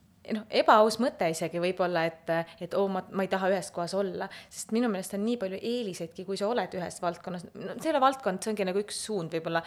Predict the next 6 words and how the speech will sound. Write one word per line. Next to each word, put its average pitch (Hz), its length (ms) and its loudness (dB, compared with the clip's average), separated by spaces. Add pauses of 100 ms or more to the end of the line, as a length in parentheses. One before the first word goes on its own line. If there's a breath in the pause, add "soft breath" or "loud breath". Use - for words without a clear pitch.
seal 185 280 -4
pikemalt, 156 560 -4
eks, - 200 -10
et, 175 280 -10 (540 loud breath)
et 180 300 -10
aga, 185 440 -2